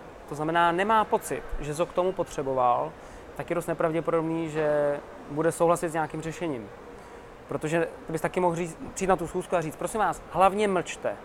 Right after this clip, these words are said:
jo, nic neříkejte, já vám všechno vysvětlím.“ Všechno vysvětlíš? Všechno to dávalo smysl, nepřemýšlejte nad ničím, tady to stvrdíme, tady to dáme dohromady, nebo zavolejte ještě někoho, kdo to může podepsat a je to vyřešený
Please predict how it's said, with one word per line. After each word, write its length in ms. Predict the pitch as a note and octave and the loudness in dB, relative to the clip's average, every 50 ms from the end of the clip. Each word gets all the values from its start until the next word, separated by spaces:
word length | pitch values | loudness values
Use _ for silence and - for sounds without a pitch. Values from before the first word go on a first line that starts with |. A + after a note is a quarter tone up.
| - - C#3+ | -10 0 2
jo, 100 | C#3+ - | 2 2
nic 300 | E3 F3+ G#3+ A#3+ - - | 2 2 0 0 0 0
neříkejte, 880 | C4 A#3+ A#3+ A#3+ G#3+ A3 G3 - - D#3 C#3+ C3+ - - B2+ A2+ G#2 - - - - - - - - - - - - | 0 0 0 0 0 -2 -4 0 2 2 2 2 -2 -2 -2 -2 -2 -4 -8 -12 -16 -16 -16 -16 -16 -16 -16 -2 4
já 120 | D#3+ E3+ | 6 6
vám 140 | F#3 F#3 E3+ | 8 6 4
všechno 300 | D3+ - F#3 E3 - F3 | 4 -2 -6 -4 -2 -2
vysvětlím.“ 480 | D#3+ D3+ - - D3 - - A#2 G#2+ G#2 - - - - - - - - - - - - - - - - - - - - - - - - - - | -2 -2 -2 -4 -4 -4 -4 -8 -8 -8 -12 -16 -18 -18 -18 -20 -20 -18 -18 -18 -18 -16 -16 -16 -16 -16 -18 -18 -18 -18 -18 -18 -14 -12 -12 0
Všechno 220 | - - - C3 | 2 2 2 2
vysvětlíš? 440 | - - - E3+ E3 - F#3 D#3+ - - - - - - | -2 0 0 0 0 0 -6 -8 -8 -14 -18 -18 -10 -6
Všechno 260 | - - F#3+ F#3+ A#3 | -2 0 4 4 6
to 80 | A3+ B3 | 6 8
dávalo 340 | G#3+ G#3+ G#3+ G#3 A3 G#3+ G3 | 8 8 10 10 8 8 6
smysl, 500 | - - D#3+ D#3 - - D#3+ D#3 D3 C3 | 4 0 -2 -2 0 2 2 2 2 2
nepřemýšlejte 560 | D3 E3+ F3 - - G#3 G#3 G3+ - G#3 F#3 | 0 -4 -4 0 0 0 0 2 2 2 2
nad 60 | E3+ | 2
ničím, 460 | F3 F3+ F#3 F3 - F#3+ F#3 F#3 F#3 - - - - - - - - - | 2 2 0 0 0 0 0 0 -2 -6 -10 -14 -16 -16 -16 -16 2 4
tady 180 | F#3+ G3 G#3 | 6 6 6
to 120 | G3 F#3+ F3 | 4 2 -2
stvrdíme, 720 | - - F3 E3+ E3 D#3 E3 E3 D#3+ D#3 D3 C#3+ D3 F3 F#3+ - - - - - - - | 0 -2 0 0 0 0 0 2 4 6 6 6 4 2 -2 -10 -16 -16 -16 -16 -16 0
tady 140 | - F3 F3+ | 0 0 2
to 100 | E3+ - | 2 6
dáme 260 | F3+ F3+ F3 F3 F3 | 8 8 8 8 6
dohromady, 480 | D#3 C#3+ D3+ D#3+ D#3 D#3 D#3 D3+ D#3 D#3 | 2 2 0 2 4 4 6 6 6 6
nebo 220 | C#3+ C3+ B2+ C3 | 4 4 0 0
zavolejte 260 | C3 C#3+ C#3+ D3+ C#3 D3+ | 0 2 2 2 0 0
ještě 180 | C#3+ - D#3 | -4 -4 -6
někoho, 160 | C#3+ - D3+ | -4 -2 -2
kdo 80 | D3 D3 | -2 -2
to 80 | - D3 | -2 -2
může 180 | C#3 C3+ C#3 | -4 -4 -4
podepsat 380 | B2+ - C#3+ D3+ - - D#3 C#3+ - | -2 -2 -2 -2 -2 -2 -2 -2 -2
a 60 | D3 | -4
je 60 | D3 | -4
to 100 | D3+ D#3+ | -4 -2
vyřešený 680 | C#3 D#3+ F3 F#3+ G3 - - - F3 F3 F3 E3+ E3+ | -2 -2 0 0 -2 -2 -2 -2 0 2 2 0 0